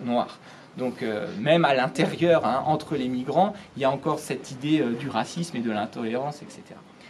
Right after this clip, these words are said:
Et, euh, et donc la question que ça pose, c'est évidemment celle du regard du personnage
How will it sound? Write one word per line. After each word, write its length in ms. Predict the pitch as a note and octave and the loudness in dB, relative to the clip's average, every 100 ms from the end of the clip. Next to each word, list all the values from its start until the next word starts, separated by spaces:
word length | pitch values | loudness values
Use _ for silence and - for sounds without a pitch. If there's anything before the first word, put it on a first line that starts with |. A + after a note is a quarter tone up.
| - - - - - | -20 -20 -20 -20 0
Et, 260 | F3 F3+ - | 2 4 4
euh, 360 | E3+ D#3 D3+ C#3+ - - - - - - - | 4 2 0 -10 -14 -20 -20 -20 -20 -6 0
et 60 | |
donc 140 | F3 E3+ | 2 4
la 100 | D#3+ | 4
question 320 | G#3 G3+ A#3+ | 2 0 -2
que 60 | |
ça 140 | - C3+ | 4 4
pose, 360 | F#3 B3+ G#3+ C#3 - | 4 0 2 0 -2
c'est 180 | - | -4
évidemment 480 | E3+ D3+ D3 E3 A3+ | -2 0 4 4 4
celle 360 | C#4 - G#3+ G#3+ | 2 2 2 2
du 140 | E3 | 0
regard 680 | D3 F3+ G3+ G#3 F#3 E3 - | 0 4 4 6 4 4 -4
du 160 | C3+ E3 | -8 -4
personnage 600 | C#3 - C#3 D#3 A3+ | -4 -4 -2 2 2